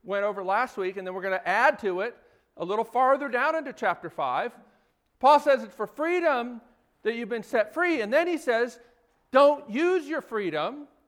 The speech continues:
to indulge the sinful nature. As a matter of fact, use your freedom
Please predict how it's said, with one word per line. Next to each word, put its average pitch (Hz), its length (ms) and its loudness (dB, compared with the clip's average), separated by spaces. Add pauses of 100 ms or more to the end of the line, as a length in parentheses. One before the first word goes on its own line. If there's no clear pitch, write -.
(460)
to 269 160 -6
indulge 220 320 -4
the 190 80 -12
sinful 190 360 -14
nature. 208 420 -12 (360)
As 180 140 -6
a 190 40 -10
matter 311 260 2
of 269 80 -10
fact, 170 440 -4 (380)
use 240 480 -8
your 294 140 -6
freedom 196 680 -6